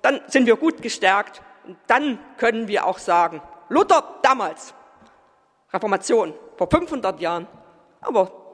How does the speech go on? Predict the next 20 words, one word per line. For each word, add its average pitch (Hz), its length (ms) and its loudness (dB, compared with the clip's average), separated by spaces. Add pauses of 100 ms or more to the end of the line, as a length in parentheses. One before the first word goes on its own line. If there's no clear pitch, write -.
(140)
heute 208 340 -2 (220)
nicht 202 380 -10 (120)
anders. 160 520 -8 (320)
Ein 175 120 -8
freier 269 360 0
Mensch 185 440 -12 (140)
im 220 100 -16
Glauben, 160 440 -10 (480)
aber - 120 -8
ein 156 120 -6
dienstbarer 196 500 -10
Knecht - 460 -14 (240)
in 175 120 -18
der 185 140 -10
Liebe, 165 380 -14 (280)
mit - 280 -14
offenen 220 340 -2
Händen 170 480 -16 (260)
für - 140 -12
Gott - 380 -6